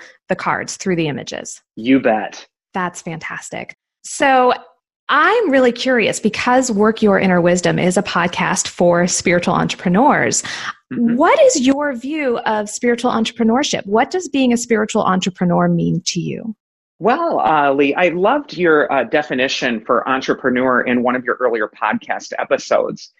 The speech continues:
Speaker 2: Um,
Speaker 1: Oh,
Speaker 2: I think
Speaker 1: thanks.
Speaker 2: you said, I'm paraphrasing, but I think you said an entrepreneur sees a need, and then they basically fulfill that need.
Speaker 1: Mm-hmm.
Speaker 2: And, uh, for the work I do, people today are starving for authenticity and depth.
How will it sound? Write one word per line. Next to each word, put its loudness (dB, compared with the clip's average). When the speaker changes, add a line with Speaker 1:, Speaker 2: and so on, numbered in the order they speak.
Speaker 2:
Um, 0
Speaker 1:
Oh, 0
Speaker 2:
I 2
think -2
Speaker 1:
thanks. 0
Speaker 2:
you 0
said, 0
I'm 0
paraphrasing, 0
but -2
I 0
think -8
you -6
said -2
an -4
entrepreneur -2
sees -4
a 2
need, -2
and 2
then 2
they 2
basically 0
fulfill 0
that 0
need. -4
Speaker 1:
Mm-hmm. 0
Speaker 2:
And, 0
uh, 0
for 0
the 0
work 0
I 0
do, 2
people -4
today 0
are -4
starving -2
for -4
authenticity -2
and -6
depth. -6